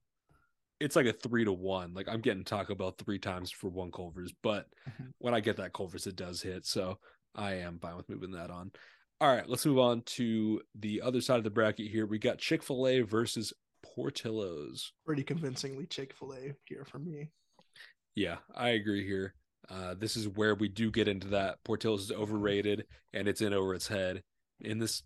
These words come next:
Speaker 1: you know, second round matchup, it's going against a powerhouse Chick-fil-A. You know, despite all the, the bad things that they, <laughs> their restaurant has a reputation for,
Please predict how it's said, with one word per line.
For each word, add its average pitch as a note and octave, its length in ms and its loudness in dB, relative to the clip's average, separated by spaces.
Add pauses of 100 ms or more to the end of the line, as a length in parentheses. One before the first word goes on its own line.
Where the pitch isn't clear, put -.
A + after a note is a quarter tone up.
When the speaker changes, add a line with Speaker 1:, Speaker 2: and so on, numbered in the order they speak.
Speaker 1:
you A2 80 -2
know, A2 80 0
second B2+ 280 0
round A2+ 180 -2
matchup, G#2 360 -2
it's G2 100 -10
going A2+ 180 2
against G#2+ 180 -2
a E2+ 40 -6
powerhouse G#2 480 0
Chick-fil-A. G#2 640 2 (420)
You A2 120 0
know, F#2 160 0
despite G#2+ 520 4
all G#2 260 4
the, G2 400 2 (120)
the G#2 60 -4
bad G#2+ 380 6
things G#2 340 0
that G2+ 160 -4
they, A#2+ 200 4 (160)
<laughs> - 140 -20
their C3+ 260 6
restaurant A#2+ 460 4 (360)
has A2+ 160 2
a A#2 40 0
reputation A2 460 0
for, G#2 380 -2